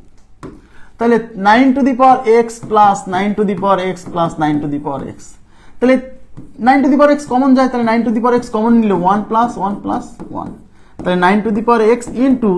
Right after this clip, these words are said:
তিনটা ওয়ান গুণ করলে, যোগ করলে তিন হয়। এইবার তাকান, এইবার একটা ঝামেলায় পড়ে গেছি। এখানে বেজ হলো নয়, এখানে বেজ হলো তিন। তা বেজ যদি সমান না হয়, তাহলে তো আমরা এই উপরে পাওয়ারগুলো যোগ করতে পারি না।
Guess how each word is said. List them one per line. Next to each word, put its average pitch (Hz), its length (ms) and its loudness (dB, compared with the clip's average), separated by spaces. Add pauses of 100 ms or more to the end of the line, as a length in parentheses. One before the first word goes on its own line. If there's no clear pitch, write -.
(120)
তিনটা 233 300 0
ওয়ান 220 100 2 (100)
গুণ 214 200 0
করলে, 233 180 -4 (240)
যোগ 214 180 2
করলে 226 200 -4
তিন 196 180 -4
হয়। 131 120 -8 (760)
এইবার 302 280 6
তাকান, 196 260 -4
এইবার 277 200 4
একটা 269 180 0
ঝামেলায় 247 280 4
পড়ে 254 160 0
গেছি। 220 180 -10 (540)
এখানে 262 240 4 (140)
বেজ 254 260 6
হলো 262 120 6 (140)
নয়, 262 280 4
এখানে 247 180 0 (100)
বেজ 233 220 6
হলো 226 120 2 (140)
তিন। 214 220 2 (440)
তা 190 60 -2 (140)
বেজ 262 240 8 (120)
যদি 269 140 4 (100)
সমান 254 220 4 (100)
না 247 120 6
হয়, 208 200 4
তাহলে 233 320 2
তো 247 100 2
আমরা 233 180 4 (400)
এই 202 120 4
উপরে 220 200 4 (120)
পাওয়ারগুলো 196 360 2 (100)
যোগ 196 100 0 (100)
করতে 185 240 -8
পারি 170 200 0
না। 156 40 0